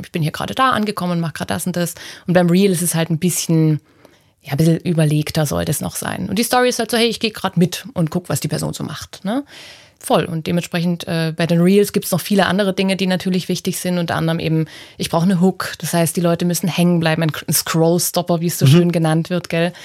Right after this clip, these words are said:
Speaker 1: Ganz wichtig, dass ich gleich am Anfang irgendwas Spannendes habe,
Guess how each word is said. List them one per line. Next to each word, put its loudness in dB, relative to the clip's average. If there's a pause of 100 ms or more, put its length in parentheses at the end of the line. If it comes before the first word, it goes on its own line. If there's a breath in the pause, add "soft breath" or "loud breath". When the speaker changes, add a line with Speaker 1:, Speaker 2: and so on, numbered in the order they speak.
(300 loud breath)
Speaker 1:
Ganz 0
wichtig, 0 (260 loud breath)
dass 2
ich 2
gleich 2
am -2
Anfang -2
irgendwas 0
Spannendes 0
habe, 2